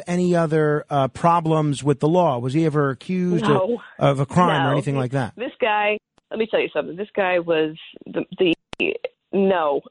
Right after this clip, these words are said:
Speaker 2: <laughs> never. First of all, he is, when you hear, you know, you hear about his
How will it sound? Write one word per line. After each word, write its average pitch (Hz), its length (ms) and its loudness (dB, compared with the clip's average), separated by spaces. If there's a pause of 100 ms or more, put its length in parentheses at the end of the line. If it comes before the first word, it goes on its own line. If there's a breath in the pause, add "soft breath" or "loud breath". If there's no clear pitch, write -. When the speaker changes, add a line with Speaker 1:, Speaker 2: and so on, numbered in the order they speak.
(160)
Speaker 2:
<laughs> 855 260 -8
never. 196 420 0 (360 loud breath)
First - 240 -20
of 185 80 -6
all, 175 200 0
he 208 260 -8
is, 175 240 0 (580)
when 202 120 2
you 196 80 4
hear, 208 120 2
you 190 60 2
know, 160 80 2
you 151 120 -2
hear 175 140 0
about 151 160 0
his 143 100 -6